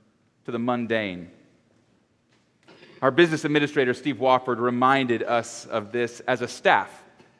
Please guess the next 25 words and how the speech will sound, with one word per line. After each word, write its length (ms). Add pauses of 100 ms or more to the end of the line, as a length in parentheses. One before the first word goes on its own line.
this 300
past 400
week. 260 (2000)
But 100
he 60
also 320
said 300
that 100
even 540 (760)
as 140
we 100
return 580
to 60
the 100
mundane, 800 (480)
there 120
is 100
nothing 500
mundane 680
about 400
what 240
God 480 (440)
is 140
doing 520
in 300